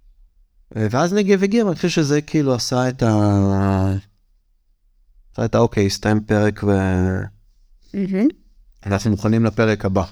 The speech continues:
Speaker 1: אבל נחזור קצת אחורה אולי, ליום שבו, אה, הרדמתי את מייסי.
Speaker 2: מהמם.
Speaker 1: זה שביום הזה, אה, כמו כל דבר שאני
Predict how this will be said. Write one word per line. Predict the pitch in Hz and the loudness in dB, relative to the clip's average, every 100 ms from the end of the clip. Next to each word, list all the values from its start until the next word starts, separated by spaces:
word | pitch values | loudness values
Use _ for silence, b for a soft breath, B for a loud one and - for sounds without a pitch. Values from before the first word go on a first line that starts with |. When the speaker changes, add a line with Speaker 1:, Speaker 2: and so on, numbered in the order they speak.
| - _ _ _ _ _ _ _ - | -12 _ _ _ _ _ _ _ -12
Speaker 1:
אבל | 92 127 175 170 180 - _ _ _ _ - - | -2 0 2 2 0 -6 _ _ _ _ -18 -16
נחזור | - 120 110 | -6 -2 0
קצת | - - | -2 -6
אחורה | - 120 104 92 | -2 0 0 0
אולי, | - - - _ _ _ _ _ _ _ 101 | -6 -14 -20 _ _ _ _ _ _ _ -2
ליום | 98 107 113 | 2 2 2
שבו, | 117 101 104 107 104 | 0 2 2 4 2
אה, | 101 98 95 95 98 92 - - _ _ _ _ _ _ _ _ _ | 2 2 2 0 0 -2 -6 -12 _ _ _ _ _ _ _ _ _
הרדמתי | 101 101 110 113 104 | -4 0 0 0 -4
את | |
מייסי. | 98 95 - - _ _ _ _ | -6 -8 -12 -12 _ _ _ _
Speaker 2:
מהמם. | 196 196 - - _ - | -20 -20 -20 -20 _ -10
Speaker 1:
זה | 117 | -4
שביום | 131 113 117 127 | 0 2 2 2
הזה, | 120 131 135 139 _ _ - | 0 0 -2 -4 _ _ -6
אה, | 104 101 101 | -2 -2 -4
כמו | - 101 101 | -2 -4 -4
כל | - 110 110 110 | -2 0 2 0
דבר | 107 101 107 107 104 | 0 2 2 2 0
שאני | 101 104 101 101 98 98 95 | -2 0 2 2 0 0 -4